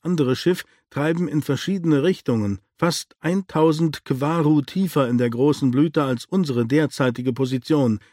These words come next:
und sie scheinen sich alle gefährlich nahe auf den Ereignishorizont des Spalts zuzubewegen. Wenn die Energieentladungen der Blüte nicht unsere Sensoren täuscht.“ „Um was für ein Schiff handelt es sich?“,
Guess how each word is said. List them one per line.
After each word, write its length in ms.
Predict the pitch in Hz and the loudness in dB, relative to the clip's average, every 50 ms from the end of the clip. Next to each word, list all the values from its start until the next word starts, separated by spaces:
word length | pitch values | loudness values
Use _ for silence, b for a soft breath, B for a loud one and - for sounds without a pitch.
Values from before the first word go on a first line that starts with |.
| b b | b b
und 180 | - 160 156 143 | 0 0 0 2
sie 180 | - 151 143 | 2 0 0
scheinen 420 | - - 139 151 185 196 190 180 156 | 0 -2 -6 -4 -4 -2 0 0 0
sich 240 | 147 151 139 - - - | 0 0 -2 -2 -8 -10
alle 260 | - 185 214 202 185 | -6 -4 -4 -2 -2
gefährlich 580 | 156 139 - - - 151 180 190 190 165 - - | -2 -4 -4 -2 -4 -2 -2 0 -2 -2 0 0
nahe 380 | 123 131 135 147 170 185 185 | 0 0 0 0 -2 -2 -2
auf 160 | 156 147 - | -2 -4 -2
den 180 | - 160 156 151 | 0 0 0 0
Ereignishorizont 1120 | - 127 123 120 143 180 190 - 175 156 - - 135 135 139 135 123 - 151 147 147 143 | 0 -4 -6 -6 -6 -6 -4 -2 -2 -2 -2 0 0 0 0 0 0 0 0 2 2 2
des 140 | 131 127 - | 0 -4 -4
Spalts 560 | - - - 175 196 165 123 - - - _ | -6 -10 -6 -2 0 0 0 -2 -6 -14 _
zuzubewegen. 840 | - 175 165 147 - 143 131 127 123 117 127 127 123 120 117 110 _ _ _ _ _ _ _ _ _ _ _ _ _ _ _ _ _ _ | -2 -2 -2 -2 0 -2 0 0 2 2 2 2 2 0 -2 -4 _ _ _ _ _ _ _ _ _ _ _ _ _ _ _ _ _ _
Wenn 320 | _ 127 123 135 156 175 170 | _ -6 -2 0 2 2 4
die 160 | 175 190 175 | 4 2 4
Energieentladungen 1080 | 160 151 147 135 123 135 185 202 - 151 151 131 131 135 143 160 165 175 175 175 165 151 | 4 4 2 2 0 -2 -2 -2 0 0 0 0 0 0 0 0 0 2 2 2 4 2
der 100 | 139 120 | 2 2
Blüte 380 | 113 131 170 185 - 190 175 | 2 0 0 2 2 2 2
nicht 200 | 160 160 151 - | 2 2 0 -2
unsere 320 | - 151 160 147 151 156 147 | -2 -2 0 2 4 2 2
Sensoren 580 | 131 160 156 143 139 156 151 147 131 156 165 151 | 4 2 2 2 2 2 2 2 2 2 0 0
täuscht.“ 460 | - 196 151 120 104 - - - - _ _ _ _ _ _ _ _ _ _ _ _ _ _ _ _ - | 0 0 0 -2 -2 -6 -10 -18 -20 _ _ _ _ _ _ _ _ _ _ _ _ _ _ _ _ -6
„Um 220 | 110 110 107 104 | -4 -2 -2 0
was 240 | 127 131 127 - - | 0 0 0 0 0
für 140 | 147 143 127 | 0 0 2
ein 160 | 123 117 110 | 0 -2 0
Schiff 340 | - 143 139 120 - - - | 2 2 2 2 0 -4 -2
handelt 320 | 175 202 185 160 139 120 | -2 0 2 0 0 0
es 160 | 117 123 110 | -2 -4 -2
sich?“, 300 | 135 139 123 104 - - | 0 0 0 0 -4 -14